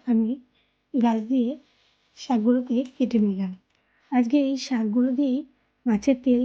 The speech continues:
দিয়ে আমি একটা রেসিপি বানাবো, যেটা তোমাদের ভালো লাগবে কিনা জানি না, আমার তো ভীষণই ভালো লাগে। আর তোমাদের যাদের যাদের ভালো লাগে অবশ্যই জানিও। চলো,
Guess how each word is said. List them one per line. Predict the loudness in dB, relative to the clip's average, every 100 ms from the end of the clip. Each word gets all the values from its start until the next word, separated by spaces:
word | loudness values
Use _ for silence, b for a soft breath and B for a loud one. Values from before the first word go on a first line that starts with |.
| 0
দিয়ে | -2 -4 -8 _ _ -2
আমি | 0 0 -4 -4
একটা | 0 0
রেসিপি | -2 -4 -2 0
বানাবো, | 0 -2 -4 -6 _ _ -2
যেটা | -2 0
তোমাদের | -2 0 0 -2 -2
ভালো | -2 0
লাগবে | -2 -2 -2
কিনা | -2 -2
জানি | -2 -2 -4
না, | -6 b b b -4
আমার | 0 0 0
তো | 0
ভীষণই | 0 0 0 0
ভালো | -2
লাগে। | -4 -4 -4
আর | -2
তোমাদের | 0 0 -2 -2
যাদের | -2 0 0 -2
যাদের | -2 -2
ভালো | -2 -2 -2
লাগে | -2 -4 -8 b b _ -4
অবশ্যই | 0 0 2 0
জানিও। | 0 -2 -4 -8 -14 _ _ _ _ _ _ _ _
চলো, | 0 0